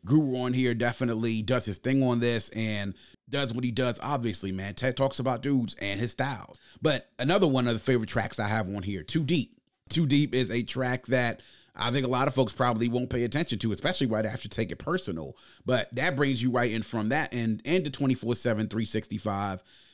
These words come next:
into this run right here with No Shame in My Game. That also features an intro with Jeru the Damager.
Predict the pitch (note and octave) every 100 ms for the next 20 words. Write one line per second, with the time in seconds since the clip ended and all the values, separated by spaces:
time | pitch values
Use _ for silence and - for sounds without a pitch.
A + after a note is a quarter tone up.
0 | _ B2+ C#3 C#3 B2 A2 G#2+ _ _ B2
1 | A#2+ - - - B2 D3 C3 B2 A2+ E3+
2 | C3+ A2 A2 G#2 A#2+ A#2+ C3 A#2+ A2+ G#2
3 | G2+ C#3 C3 G2 F#2 - _ A2+ D#3 D3
4 | - C3+ - C3+ C3 B2+ - A#2+ C3+ -
5 | A#2+ A2 G#2+ B2+ A#2 A2 A2 A2 A2+ G#2+
6 | G2 A2